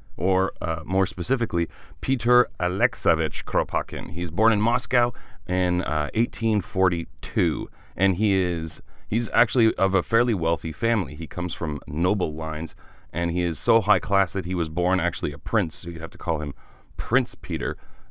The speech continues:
Uh, his family owns, at the time, close to, uh, twelve hundred serfs, and they had these giant tracts of land in Russia that they owned.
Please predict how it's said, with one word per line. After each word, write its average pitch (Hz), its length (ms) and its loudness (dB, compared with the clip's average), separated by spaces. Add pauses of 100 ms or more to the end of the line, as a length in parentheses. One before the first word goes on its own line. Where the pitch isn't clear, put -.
Uh, 82 140 2
his 87 180 0
family 101 500 0
owns, 87 500 2 (220)
at - 80 -4
the 82 80 -4
time, 85 240 0
close - 380 -2
to, 78 340 -2
uh, 73 180 -6
twelve 98 340 0
hundred 92 420 -2
serfs, - 560 -2 (520)
and 87 140 -2
they 85 60 0
had 85 220 0
these 80 260 -4
giant 92 580 -2
tracts - 400 0
of 80 100 -2
land 87 280 0
in 78 100 -2
Russia 78 240 -2
that 73 160 -6
they 73 140 -4
owned. 73 240 -6